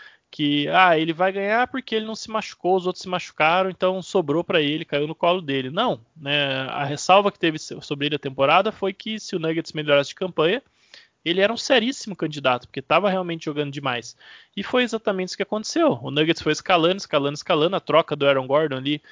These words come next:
foi um, uma coisa assim, né, acima de qualquer, é,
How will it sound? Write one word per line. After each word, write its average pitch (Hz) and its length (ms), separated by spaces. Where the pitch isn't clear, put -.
foi 135 260
um, 135 420
uma 120 140
coisa 147 300
assim, 131 640
né, 120 160
acima 156 420
de 147 120
qualquer, 147 1200
é, 131 920